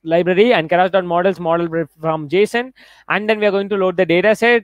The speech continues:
and the X and then Y segregation, and then we are going to read the model and we are going to load it into a single variable called model. So in the model variable, now it is going to hold on the, uh, saved model file. So saved model file is these two file which has been done, obtained with the help of the training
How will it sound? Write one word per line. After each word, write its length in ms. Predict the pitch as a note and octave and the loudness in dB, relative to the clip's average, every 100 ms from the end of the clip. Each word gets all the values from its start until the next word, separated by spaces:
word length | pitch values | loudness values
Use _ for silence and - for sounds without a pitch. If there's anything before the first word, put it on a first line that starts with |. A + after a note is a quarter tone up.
| - | -2
and 480 | F3 F3+ F#3 F#3 F3+ | -2 0 -2 -2 0
the 40 | |
X 280 | E3 E3+ - | 0 -2 -2
and 120 | F#3+ | -4
then 120 | F#3 E3+ | -2 0
Y 160 | F3+ | 0
segregation, 760 | F#3 E3+ F3+ G3 F#3+ A3 A#3 - _ _ _ | 0 -4 -2 -2 -2 -6 -10 -16 _ _ _
and 180 | E3+ G#3 | -2 0
then 120 | A3 | 0
we 80 | G#3 | 2
are 60 | G3+ | 2
going 240 | G3+ G#3 | 0 -2
to 140 | A#3+ | -2
read 260 | F#3+ G#3 F#3+ | -2 -2 0
the 80 | G#3+ | 0
model 380 | F#3 F#3+ G#3 G3 | 2 2 4 2
and 100 | F#3 | 2
we 80 | |
are 60 | F#3 | 0
going 180 | F#3 F3+ | 0 -4
to 80 | G#3 | -4
load 240 | F3+ F3+ | -2 0
it 160 | F#3 F#3 | 0 -2
into 220 | F#3 G3 | -6 -6
a 80 | F3 | -6
single 240 | F3 F#3 | -6 -4
variable 340 | F3+ F3 F#3 | -2 -2 -2
called 180 | F3+ D#3+ | -2 -2
model. 440 | D#3 F3 G3+ A3+ B3 _ _ _ | -2 -2 0 0 -2 _ _ _
So 140 | - | -4
in 80 | E3+ | -2
the 80 | F#3+ | 0
model 320 | F#3 G3+ A3 | 2 2 4
variable, 360 | G3+ G3+ G3+ G3+ | 2 2 2 0
now 220 | F#3 G3+ | 0 2
it 140 | F#3+ | 0
is 100 | F#3+ | 0
going 200 | F3 F#3+ | -4 -4
to 100 | G#3 | -4
hold 280 | E3+ F3 F#3 | -2 -2 0
on 220 | G3 G3 | 0 0
the, 80 | F#3 | 2
uh, 720 | F#3 F#3+ F3 D#3+ D#3 D3 D#3 | 4 4 2 2 2 0 0
saved 400 | D3+ F#3+ G3+ F#3+ | 0 2 2 0
model 300 | E3 D#3+ F3+ | -2 0 0
file. 260 | F3 C3+ A2 - _ _ | -2 -6 -6 -14 _ _
So 140 | - E3 | -8 -4
saved 280 | F#3+ G3+ G3+ | -2 0 0
model 260 | F#3+ F#3+ | 0 0
file 220 | F#3+ G3 A3+ | 0 0 2
is 180 | C4 | 0
these 240 | - F#3+ - | -2 -6 -4
two 140 | G3+ | -6
file 220 | F#3 F#3 | 0 0
which 160 | F#3 E3+ | 0 -4
has 100 | E3+ | -6
been 180 | E3 E3+ | -6 0
done, 420 | E3 E3 F3 F3+ | 2 2 0 -6
obtained 340 | E3 - F3+ F3+ | -10 -4 -4 -2
with 140 | E3 | -2
the 80 | E3+ | -2
help 160 | E3+ E3+ | -2 -4
of 120 | D#3 | -6
the 100 | E3 | -6
training 360 | E3 D#3+ D#3+ | -4 -6 -10